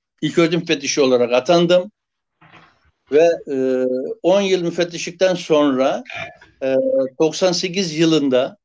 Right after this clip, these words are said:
bin dokuz yüz doksan sekiz yılında müfettişlikten ayrıldım ve Kastamonu'da Milli Eğitim Müdürlüğü Yardımcı Ka-, e, Müdür, Mil-, İl Milli Eğitim Müdürlüğü Müdür Yardımcısı kadrosuyla görev değişikliği yaptık.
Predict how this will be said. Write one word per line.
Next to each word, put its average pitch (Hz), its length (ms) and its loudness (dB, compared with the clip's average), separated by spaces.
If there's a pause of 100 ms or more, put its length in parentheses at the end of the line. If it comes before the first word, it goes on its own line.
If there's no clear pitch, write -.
(100)
bin 147 140 -4
dokuz 147 200 -2
yüz 147 80 -12
doksan 156 300 -2
sekiz 156 400 -4
yılında 127 580 0 (480)
müfettişlikten 170 680 0
ayrıldım 175 640 2
ve 156 140 2
Kastamonu'da 165 840 0
Milli 160 280 -2
Eğitim 170 260 0
Müdürlüğü 165 340 2
Yardımcı 156 560 2
Ka-, 160 360 -6
e, 131 260 0
Müdür, 160 380 -4
Mil-, 151 240 -4
İl 180 160 -6
Milli 156 220 0
Eğitim 147 280 -2
Müdürlüğü 143 840 0 (340)
Müdür 196 220 2
Yardımcısı 143 520 2
kadrosuyla 147 840 2 (340)
görev 185 300 4
değişikliği 127 540 -2
yaptık. 156 540 0